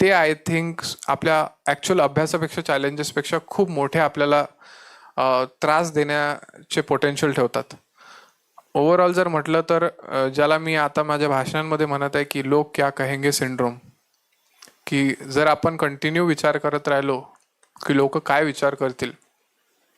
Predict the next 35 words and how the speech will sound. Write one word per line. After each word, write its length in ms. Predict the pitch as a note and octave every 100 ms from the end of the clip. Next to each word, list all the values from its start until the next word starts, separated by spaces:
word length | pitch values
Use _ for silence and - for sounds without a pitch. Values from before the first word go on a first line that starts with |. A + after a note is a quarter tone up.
| _ _ _ _ _ -
तर 60 | C#3
आपण 460 | C3 C3 F3 F#3+ F#3 - C#3
जे 180 | D#3 D#3+
एक 120 | D#3+
जगावेगळं 500 | C#3 C3 D3 D#3 D#3
स्वप्न 340 | D#3 C#3 - D3
असते, 320 | C3+ - B2+ - _ _ _ _ _ _ _ _ -
ते 100 | D#3+
स्वप्न 520 | C#3 - C3+ C3 E3+
साकार 480 | E3 - B2 D#3+ E3
करणं 260 | E3+ D#3+ D#3+
तर 60 | E3
दूर, 220 | D3 D#3+
ते 80 | D#3+
स्वप्न 340 | - C#3 D#3+
पाहायसाठी 640 | E3+ - C3 D3+ D3+ E3 F3+
जी 120 | F3
हिंमत 340 | C#3 C#3 D3
लागते, 300 | D3 - - - _ _ _ _ _
ती 60 | D#3+
हिंमत 320 | C#3+ D3 E3 F3
ही 80 | F3+
आपण 380 | D3 D#3+ E3+ - _ - - - _ _ _ _ _ _ _ _ - B2+
जोपासायला 720 | A#2+ B2+ D#3 D#3+ F3 E3 E3
जे 140 | D#3
आपल्याला, 440 | D#3 C#3 D3 D3+ D3+ - _ - C3+
we 80 | D3+
will 200 | D#3 D3
not 140 | D3+
be 240 | F3 F#3 E3
able 200 | D#3+ D#3+ E3+
to 140 | E3+
even 240 | C#3+ D3 E3 C#3 B2+
dream 200 | D3+ E3 D#3+
about, 420 | C3+ C3+ -